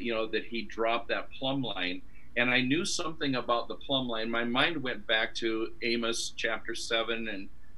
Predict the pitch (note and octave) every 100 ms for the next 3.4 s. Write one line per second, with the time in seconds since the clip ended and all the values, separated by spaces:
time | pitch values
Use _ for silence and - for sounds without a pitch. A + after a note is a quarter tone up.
0 | - A2 G#2+ A#2 A2+ A2+ G#2+ G#2+ G#2+ G#2
1 | G#2+ A2 A2+ A2+ A2+ - - - - G#2+
2 | A2 A2 A#2 A2+ A#2 - B2+ C#3 C#3+ B2
3 | A#2+ A#2 A2+ -